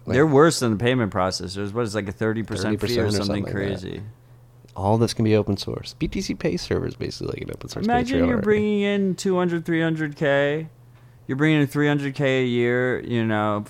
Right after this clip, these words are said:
Speaker 2: for, like, s-, some content that you create, and you're paying Patreon. You're paying Patreon thirty percent of that? It's, it must be capped, right? Maybe I'm over-exaggerating. There's no way.
Speaker 1: I'm not sure.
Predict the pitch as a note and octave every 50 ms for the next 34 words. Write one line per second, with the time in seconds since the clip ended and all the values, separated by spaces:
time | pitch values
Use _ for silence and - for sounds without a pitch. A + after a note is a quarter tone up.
0 | - - - A#2+ A2+ A2 G#2+ G#2 G2+ G2 F2+ - - - - - - - - -
1 | - - - F2 F#2 - - B2+ A#2 A#2 A2+ A#2 A2+ A#2 A2 - A#2 A2+ G#2 A#2+
2 | A2 G2 A2+ A2 G#2 - A#2+ A#2 A#2 A2+ A2+ A2+ A2+ G#2 - - - - - -
3 | _ - - G#2 A2 A#2 A#2+ A2 - - C#3 C3 C3 A#2+ - - A#2+ B2 B2 A#2+
4 | - C3+ C3 C3 B2+ B2 B2+ B2 B2 B2 B2 B2+ B2 - - - - - - -
5 | - - - - - - - - - - - B2+ A#2+ G2 - C#3 C3+ C3 A#2 C3
6 | B2+ B2+ B2+ C3+ B2+ A2+ - B2+ A#2+ B2 B2+ A#2 - B2 - - A#2 A#2+ B2 B2
7 | C3 C3+ C#3 C3 - - - - - D3 D3 - E3+ E3 E3 E3+ E3 - - A#2+
8 | F#2+ - A2+ G2 F#2 F2 - - G2 G#2 A#2 A#2+ - B2+ B2+ C3+ C#3 C3 B2 A2+
9 | G#2+ A2 G#2+ G#2+ G#2+ G#2 G2 F#2+ G#2 F#2+ G2 F#2+ F#2+ G2 F#2 F2+ F#2 F#2+ G#2 G#2+
10 | A#2 B2+ C3 B2+ A#2+ A2+ A2 G#2 G2+ G2 F#2+ G#2+ - - - - - - G#2 F#2+
11 | F2 - - G2+ G2 G2 G2+